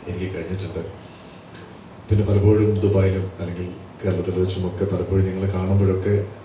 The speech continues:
ഇതൊരു വലിയ സ്വപ്നമായി അദ്ദേഹം കുറേ നാളായി പറയുന്നതും അതിനുവേണ്ടി അദ്ദേഹം ഒരുപാട് യാത്രകൾ ചെയ്യുന്നതും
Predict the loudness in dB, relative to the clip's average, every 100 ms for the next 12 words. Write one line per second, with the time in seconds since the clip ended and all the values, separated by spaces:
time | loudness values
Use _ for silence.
0 | -10 2 6 6 4 2 0 0 2 2
1 | 2 2 4 4 2 -4 -4 0 4 4
2 | 4 6 6 4 2 0 -2 -2 -4 -8
3 | -8 -4 -2 0 2 0 0 0 2 2
4 | 2 2 4 4 2 0 0 0 0 0
5 | 0 0 -2 -2 -2 -4